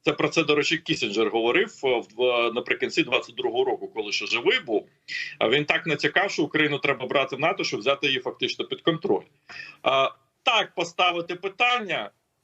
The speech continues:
я вас запевняю, зовсім по-іншому буде. Коли ми будемо копатися, хто там проти, що там це, це все не те. Так воно не працює. Коли нафтовим компаніям будуть проблеми в тому, що вони не зможуть,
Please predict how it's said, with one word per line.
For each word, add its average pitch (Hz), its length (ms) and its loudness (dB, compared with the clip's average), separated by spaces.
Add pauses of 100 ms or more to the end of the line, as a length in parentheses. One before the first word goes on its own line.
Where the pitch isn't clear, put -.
(120)
я 220 140 4
вас 196 200 -4
запевняю, 120 580 -6
зовсім 214 340 -4
по-іншому 113 580 -4
буде. 95 260 -4
Коли 247 240 2
ми 247 120 2
будемо 196 680 2
копатися, 143 680 -2
хто 220 340 -6
там 208 240 -4 (120)
проти, 139 600 -2
що 190 400 0
там 196 300 -2
це, 143 560 0 (420)
це 240 160 2
все 247 240 -2
не 226 140 2
те. 131 480 0 (180)
Так 214 220 2
воно 208 200 -2
не 196 120 2
працює. 170 460 -4
Коли 254 280 0
нафтовим 202 520 2
компаніям 151 680 0
будуть 165 280 0
проблеми 175 500 0
в - 40 -20
тому, 151 240 -2
що 151 140 -6
вони 160 220 -6
не 160 120 -6
зможуть, 143 560 -2